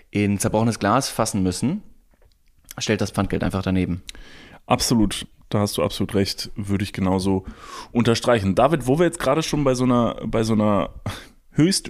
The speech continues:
Speaker 2: relatable Situation sind, wo wir uns vielleicht alle wiederfinden können, habe ich tatsächlich auch noch eine Sache mitgebracht.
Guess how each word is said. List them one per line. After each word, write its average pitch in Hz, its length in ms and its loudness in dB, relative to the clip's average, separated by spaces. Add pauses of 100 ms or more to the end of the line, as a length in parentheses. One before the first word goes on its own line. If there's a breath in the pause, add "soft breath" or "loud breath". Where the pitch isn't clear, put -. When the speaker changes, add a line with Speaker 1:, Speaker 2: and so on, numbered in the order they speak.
Speaker 2:
relatable 120 880 4
Situation 113 800 4
sind, 104 320 2
wo 104 120 4
wir 104 80 4
uns 101 160 2
vielleicht 101 220 2
alle 98 160 2
wiederfinden 98 400 2
können, 92 240 0 (500 loud breath)
habe 127 120 4
ich - 40 -6
tatsächlich 127 380 4
auch 95 80 4
noch 127 140 4
eine 107 180 6
Sache 107 160 4
mitgebracht. 104 640 2